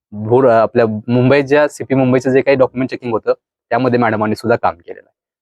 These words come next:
So विषयच वेगळा आहे totally. तुम्हाला जेवढं पाहिजे तेवढं देणार, शंभर टक्के देणार, कोणत्याही पद्धतीने एक रुपयाची मागणी नसणार आहे, काही नसणार आहे. जेवढं करतोय ते हक्कानं सांगतोय, कारण आम्ही सुद्धा ग्रामीण भागातूनच गेलेलो आहे, ग्रामीण भागातूनच मोठं झालेलं आहे. त्यामुळे ती नाळ जी आहे ना, ती अजूनही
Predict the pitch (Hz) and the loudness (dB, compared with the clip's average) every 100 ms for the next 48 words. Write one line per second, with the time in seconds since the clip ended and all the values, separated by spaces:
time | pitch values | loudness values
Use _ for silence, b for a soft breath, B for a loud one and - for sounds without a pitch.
0 | _ 120 113 139 135 123 98 92 98 - | _ 0 0 2 0 0 -4 -6 -12 -18
1 | _ _ _ _ - 127 131 131 - - | _ _ _ _ -4 -2 2 2 0 0
2 | 131 143 147 135 107 - _ _ _ 139 | 0 2 2 0 -2 -8 _ _ _ -4
3 | 135 156 151 123 107 101 123 120 151 147 | 0 2 2 0 -2 -2 -2 0 -2 -2
4 | 139 156 135 - - 127 139 139 117 113 | -2 0 0 0 -2 -2 -2 -2 -2 -6
5 | 104 - 98 95 _ _ _ _ 120 151 | -14 -18 -20 -20 _ _ _ _ 0 2
6 | 143 - 95 95 _ _ _ _ - 120 | 0 -6 -16 -18 _ _ _ _ -6 -2
7 | 127 147 127 147 143 139 117 139 131 120 | 0 0 0 0 0 0 -2 -4 -4 -4
8 | 101 92 95 _ _ _ 123 120 131 147 | -8 -10 -18 _ _ _ -2 0 2 0
9 | 139 131 127 127 135 131 123 - 147 143 | 0 2 2 -2 0 2 2 0 -4 -2
10 | 120 107 110 _ _ _ 107 107 117 110 | -2 -2 -6 _ _ _ -4 -2 0 0
11 | 113 147 143 120 104 101 95 110 _ _ | 0 0 0 -2 -4 -12 -14 -16 _ _
12 | 104 117 - 139 147 127 117 117 98 92 | -8 -8 -4 0 2 2 2 0 0 -4
13 | 117 _ _ 117 104 98 143 104 | -14 _ _ 0 0 2 0 0